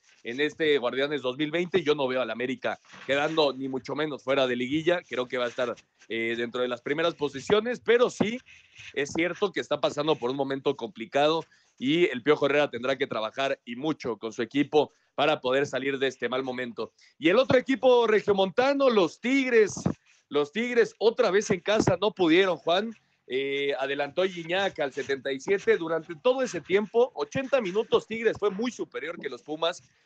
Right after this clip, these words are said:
No tienen la pegada que han tenido otros años los Tigres. Eh, apareció Gignac, metió el, el tanto.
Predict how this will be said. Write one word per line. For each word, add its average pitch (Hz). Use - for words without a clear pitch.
No 170
tienen 226
la 180
pegada 190
que 202
han 202
tenido 196
otros 165
años 190
los 147
Tigres. 190
Eh, 135
apareció 143
Gignac, 202
metió 165
el, 135
el 143
tanto. 247